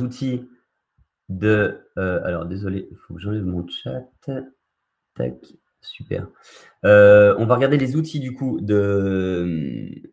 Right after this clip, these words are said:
de ma classe virtuelle. Donc là, on voit ici, donc, dans les paramètres, il y a différentes choses. Donc, il faut bien s'assurer de plusieurs choses. Paramètres audio et vidéo, paramètres des notifications, paramètres de la session. Paramètres audio et vidéo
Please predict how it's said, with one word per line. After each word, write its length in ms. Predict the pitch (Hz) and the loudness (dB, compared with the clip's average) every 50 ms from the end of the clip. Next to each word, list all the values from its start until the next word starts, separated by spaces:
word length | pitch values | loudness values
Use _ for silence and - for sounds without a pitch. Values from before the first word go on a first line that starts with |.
| _ _ - | _ _ -8
de 160 | - 110 123 | -2 2 4
ma 120 | 117 117 107 | 4 4 4
classe 180 | - 107 98 | 4 2 2
virtuelle. 580 | 95 98 98 - - 123 135 156 175 208 202 - - - _ _ _ - | 2 0 -2 0 2 4 6 6 4 4 0 -4 -12 -20 _ _ _ -4
Donc 260 | 120 113 120 120 117 | 0 2 2 2 2
là, 240 | 131 139 139 135 131 | 4 4 4 4 4
on 100 | - 117 | 2 -2
voit 180 | 113 117 123 127 | 0 2 2 0
ici, 480 | 123 120 120 - - 127 123 95 - - | 0 -2 -4 -8 -8 -6 -6 -6 -6 -4
donc, 240 | 95 95 95 - - - | -2 -2 -2 -4 -6 -4
dans 120 | 107 127 | -2 0
les 120 | 135 139 131 | 2 2 4
paramètres, 680 | 135 131 123 123 120 123 120 117 117 - - - _ _ _ | 4 4 4 4 4 2 0 0 -2 -6 -18 -20 _ _ _
il 80 | - 98 | -4 -4
y 20 | |
a 40 | 101 | -4
différentes 420 | 98 101 - - 107 104 104 98 - | -4 -4 -4 -2 0 0 0 0 -2
choses. 320 | - 135 139 143 143 127 | -2 0 2 2 0 0
Donc, 160 | 110 104 101 | -2 -4 -4
il 40 | - | -4
faut 140 | - 98 90 | -6 -4 -2
bien 160 | 95 107 104 | 0 0 -2
s'assurer 380 | 104 - 107 - - 104 101 101 | -2 -4 -8 -6 -4 -2 -2 -2
de 60 | 101 | -2
plusieurs 280 | - 104 98 101 98 | -2 -2 -2 -2 -2
choses. 420 | - - 127 131 139 135 139 139 - _ _ _ _ _ _ _ - | -2 -4 -2 0 0 -2 -2 -8 -12 _ _ _ _ _ _ _ 2
Paramètres 460 | 117 113 110 117 113 113 110 - - - | 2 4 6 6 4 4 2 0 0 0
audio 220 | 131 123 127 131 | 0 0 2 0
et 60 | 123 | 0
vidéo, 260 | 120 117 113 123 135 139 | 2 2 4 4 4 4
paramètres 380 | - 117 104 107 110 107 101 | 4 2 2 2 2 2 2
des 80 | 95 95 | 2 2
notifications, 680 | 98 117 123 123 - - 117 113 113 - - 143 143 | 2 2 2 0 -2 -4 -2 -2 -2 0 0 -2 -2
paramètres 460 | 139 143 - 123 117 120 120 127 127 120 | 0 0 2 4 4 4 4 2 2 2
de 80 | 120 | 2
la 80 | 113 113 | 2 2
session. 460 | 110 - 110 - - 98 87 80 - _ _ _ _ _ _ _ _ _ _ - | 2 0 -4 -4 -2 -4 -4 -4 -6 _ _ _ _ _ _ _ _ _ _ 0
Paramètres 480 | 110 104 101 104 104 104 101 - - - | 2 4 4 6 4 4 2 -2 -6 -2
audio 300 | - 131 131 127 127 127 | 0 2 2 4 4 4
et 60 | 127 | 4
vidéo 680 | 120 113 110 107 107 107 98 104 123 147 - - - | 4 2 2 2 4 4 6 6 4 2 0 -4 -12